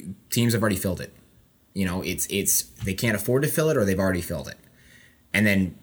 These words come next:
you know, you have people like this that become breakout stars. Well, you know, you get a hundred offers from them, but yeah, okay, somebody's gonna jump in and swoop them up, but is he gonna wanna go there?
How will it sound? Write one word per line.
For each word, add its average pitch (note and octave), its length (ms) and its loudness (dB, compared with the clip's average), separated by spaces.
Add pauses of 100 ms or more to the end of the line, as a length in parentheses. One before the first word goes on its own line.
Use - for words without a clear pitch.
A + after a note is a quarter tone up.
you G2 140 0
know, F#2+ 140 2
you F#2+ 140 0
have G2+ 200 0
people G#2+ 220 0
like F#2 160 0
this G#2+ 220 2
that F2+ 100 0
become F#2 260 0
breakout G2 480 0
stars. G#2 420 0
Well, F#2+ 440 0 (680)
you G2 140 -2
know, F#2 80 2
you F#2 160 0
get G2 160 2
a F2 40 -4
hundred G2 300 0
offers A2 360 0
from F#2+ 180 -2
them, F2+ 180 -2
but F2 240 -4
yeah, G#2 480 2
okay, G#2+ 260 -2
somebody's G#2+ 360 2
gonna F#2+ 340 2 (380)
jump G#2+ 280 2
in A2 120 4
and F#2+ 120 4
swoop G#2 280 0
them F#2+ 160 2
up, A#2 240 -2
but F2+ 180 -4 (800)
is A2 140 4
he A2 80 4
gonna A2 160 4
wanna G2 180 2
go G#2 180 2
there? D3+ 240 2